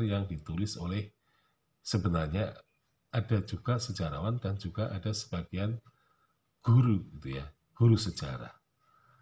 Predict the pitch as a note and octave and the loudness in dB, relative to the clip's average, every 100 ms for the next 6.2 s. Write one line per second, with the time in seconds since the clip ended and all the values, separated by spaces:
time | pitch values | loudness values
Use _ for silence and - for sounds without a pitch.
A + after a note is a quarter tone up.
0 | _ _ - D2 D#2+ G2 A2 G2 F#2+ B2+ | _ _ -10 -6 0 2 2 2 2 0
1 | - E2+ F2 _ - - D#2+ E2+ F2+ A2 | -2 -6 -6 _ -12 -6 -4 -2 -2 0
2 | G#2+ F2+ E2+ E2+ D#2+ - E2 A#2 - - | 0 -4 -4 -4 -6 -6 -2 -2 -4 -10
3 | E2 F#2 G#2 F#2 F2 E2 F2+ F2 E2+ D#2+ | -6 -4 -2 -2 -2 -2 -4 -2 -2 -6
4 | D2+ D2 D2 _ - - _ - F2+ E2 | -8 -10 -14 _ -20 -20 _ -6 -2 -2
5 | D#2 E2 - - E2+ D#2+ D2+ - G2 A#2+ | -4 -8 -8 -10 -8 -6 -6 -2 0 2
6 | C#3 | -2